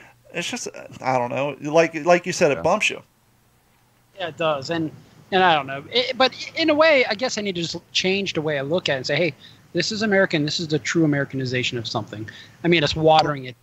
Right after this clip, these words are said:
Speaker 3: down, yes, to be a lot like everything else, but I don't know.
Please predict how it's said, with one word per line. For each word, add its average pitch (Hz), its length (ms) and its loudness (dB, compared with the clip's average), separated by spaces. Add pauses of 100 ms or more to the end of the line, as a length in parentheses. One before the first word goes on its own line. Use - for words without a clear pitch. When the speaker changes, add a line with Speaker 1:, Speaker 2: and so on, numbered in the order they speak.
Speaker 3:
down, 165 240 -4
yes, 175 420 -2
to - 80 -14
be 151 100 -8
a 151 80 -4
lot 156 180 0
like 156 160 -2
everything 147 360 -6
else, 170 340 0 (160)
but 185 220 -2 (680)
I 165 60 -6
don't 131 140 -8
know. 110 80 -14